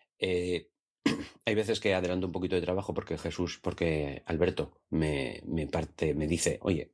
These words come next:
eh, recórtame esta zona de aquí que me, me parece interesante". Pero luego también hay que meterle un poquito de, de movimiento, hay que hacer los, dónde está el énfasis. No es, eh, no es un tocho.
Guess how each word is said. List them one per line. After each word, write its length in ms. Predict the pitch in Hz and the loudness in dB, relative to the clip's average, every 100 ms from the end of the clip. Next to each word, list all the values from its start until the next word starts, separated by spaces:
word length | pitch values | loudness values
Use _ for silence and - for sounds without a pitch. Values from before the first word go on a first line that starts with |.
| - | -8
eh, 240 | 82 78 | -4 -4
recórtame 400 | 76 90 90 95 | -4 -2 2 2
esta 140 | 95 92 | 2 0
zona 220 | 92 87 | 2 2
de 40 | 82 | 2
aquí 140 | 98 | 0
que 80 | 85 | 0
me, 200 | 80 - | 0 0
me 140 | 82 | -2
parece 220 | 80 85 85 | -2 0 0
interesante". 600 | 80 73 95 98 113 _ _ _ _ _ _ _ - _ - - - | 0 0 0 0 -2 _ _ _ _ _ _ _ -20 _ -18 -6 2
Pero 120 | 107 | 4
luego 200 | 107 107 | 4 4
también 280 | 101 101 101 | 2 2 2
hay 60 | |
que 80 | 104 | 0
meterle 300 | 92 85 85 | 0 0 -2
un 40 | 82 | -2
poquito 300 | 78 80 78 | -4 -2 -2
de, 320 | 76 73 - | -2 -4 -6
de 80 | - | -4
movimiento, 600 | 78 73 92 101 - - - | -4 0 2 2 0 -6 -2
hay 120 | 80 | 0
que 100 | 78 | 0
hacer 240 | - 85 | 2 0
los, 260 | 78 78 - - - | 0 -4 -12 -16 -2
dónde 220 | 104 95 | 2 2
está 240 | - 87 | 2 -2
el 120 | 85 107 | 2 2
énfasis. 520 | 101 87 87 82 - - - - | 2 -2 -2 -6 -8 -20 -18 -2
No 220 | 101 107 | 2 4
es, 260 | 101 92 - - - _ | 2 0 -4 -14 -20 _
eh, 440 | 87 87 87 85 - | 2 4 4 2 0
no 140 | 90 95 | 0 0
es 120 | 95 | 0
un 160 | 85 | 2
tocho. 360 | 120 110 - | 2 0 -4